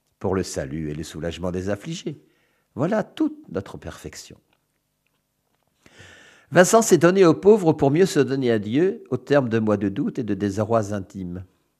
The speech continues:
Saint Vincent sait ce qu'est le malheur et surtout le trouble de l'âme. Il a été de nombreux mois suspecté de vol. On l'accuse publiquement en chaire, deux dimanches durant, d'avoir dérobé la bourse de son propriétaire.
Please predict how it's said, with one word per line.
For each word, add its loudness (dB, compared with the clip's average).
Saint 2
Vincent 4
sait 0
ce -4
qu'est 2
le 4
malheur 4
et 6
surtout -2
le 4
trouble 2
de 2
l'âme. 2
Il 4
a 12
été 8
de 4
nombreux 6
mois 4
suspecté -2
de 2
vol. 2
On 2
l'accuse 4
publiquement -2
en 0
chaire, 2
deux 6
dimanches 2
durant, -2
d'avoir 2
dérobé 2
la 6
bourse -2
de -2
son -2
propriétaire. -4